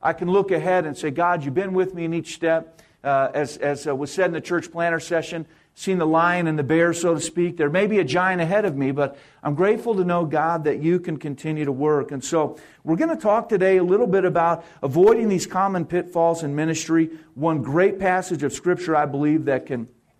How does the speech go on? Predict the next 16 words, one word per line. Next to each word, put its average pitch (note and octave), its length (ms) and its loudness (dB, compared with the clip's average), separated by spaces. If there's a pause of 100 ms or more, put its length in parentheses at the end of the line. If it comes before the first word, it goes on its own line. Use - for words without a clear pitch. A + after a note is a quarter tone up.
(300)
serve E3+ 320 0
as B2 100 -6
a C#3 60 -2
great D3 320 0
source E3 440 0
of A#2+ 120 -4
help D#3 340 0
and A#2+ 100 -6
comfort D#3+ 520 -4 (260)
is C3 180 -2
found D3 300 -2
in B2+ 80 -4
Acts D3+ 300 -2
chapter C#3+ 340 -2
six. D3 560 -2
And, A#2+ 180 -4